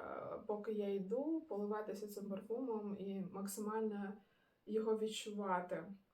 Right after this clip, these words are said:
М, мені здається, рука потягнулася через червоний колір. Не впевнена, що прямо зараз буду носити, але на поличці мені зараз його хочеться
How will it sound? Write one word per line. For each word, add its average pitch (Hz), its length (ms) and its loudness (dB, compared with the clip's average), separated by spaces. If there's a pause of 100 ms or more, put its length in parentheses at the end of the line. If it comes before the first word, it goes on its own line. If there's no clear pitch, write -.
(380)
М, 220 840 2 (240)
мені 233 320 4
здається, 302 280 4
рука 269 160 4
потягнулася 277 600 0
через 233 180 0
червоний 254 400 2
колір. 190 420 2 (160)
Не 226 100 2
впевнена, 254 460 2
що 233 160 -6
прямо 220 180 0
зараз 220 280 4
буду 214 180 -2
носити, 240 460 2
але 220 160 2
на 226 100 2
поличці 262 420 2
мені 226 220 0
зараз 233 320 2
його 214 200 4
хочеться 220 540 -2